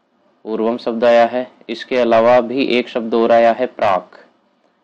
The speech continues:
प्राक आया था, ये, ये जो शब्द है प्राक, ये भी यहाँ हम लिख सकते हैं पूर्वम के साथ में। तो दोनों में से कोई भी आप उत्तर यहाँ लिख सकते हैं। दूसरा है, हसितुम,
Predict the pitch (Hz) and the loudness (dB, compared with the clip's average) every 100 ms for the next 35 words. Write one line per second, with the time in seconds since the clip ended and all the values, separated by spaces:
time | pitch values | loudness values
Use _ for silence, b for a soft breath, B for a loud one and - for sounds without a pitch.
0 | _ _ _ _ 101 104 107 107 104 131 | _ _ _ _ -8 -8 -4 -4 -4 -6
1 | 123 113 98 _ _ 98 107 101 101 107 | -4 -6 -6 _ _ -8 -6 -6 -6 -8
2 | 98 101 110 113 - 92 90 - _ b | -8 -6 -6 -6 -4 -4 -4 -14 _ b
3 | b b _ 107 107 120 117 101 104 110 | b b _ -14 -6 -2 -2 -2 -6 -8
4 | 107 123 110 104 - - - 113 113 107 | -6 -4 -4 -6 -10 -14 -12 -12 -6 -6
5 | 98 95 92 95 90 - 85 87 _ - | -4 -6 -8 -10 -12 -14 -12 -12 _ -20
6 | _ _ b b b b _ 98 98 101 | _ _ b b b b _ -12 -6 -2
7 | 104 104 113 - 101 107 113 107 101 104 | -2 -4 -8 -6 -4 -2 0 0 0 -4
8 | - 107 107 _ - 101 101 101 - 90 | -16 -18 -18 _ -16 -14 -12 -14 -14 -18
9 | _ 98 - 98 104 104 117 110 127 - | _ -20 -18 -8 -6 -2 -4 -2 -6 -8
10 | b b b b - 113 147 123 143 | b b b b -16 -6 -4 0 -2